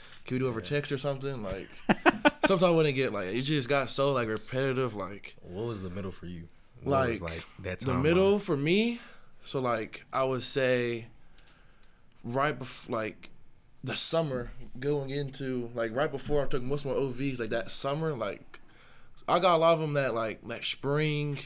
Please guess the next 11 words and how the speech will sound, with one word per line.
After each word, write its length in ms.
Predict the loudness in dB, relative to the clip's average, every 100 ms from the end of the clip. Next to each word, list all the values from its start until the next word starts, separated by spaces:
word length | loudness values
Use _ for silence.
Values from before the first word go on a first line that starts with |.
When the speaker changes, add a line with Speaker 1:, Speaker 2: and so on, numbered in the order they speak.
| -10
Speaker 1:
going 260 | -4 -2 0
into, 280 | -2 -2 -4
like, 420 | -2 -4 -6 -12 -16 -18 -16 -14 -14 -8
right 300 | 0 4 4
in 80 | 2
the 60 |
middle, 480 | -2 -2 0 -2 -6 -12 -14 -6
the 120 | -4
beginning 520 | -2 -4 0 2 2
of 80 | -2
summer. 360 | -4 -4 -6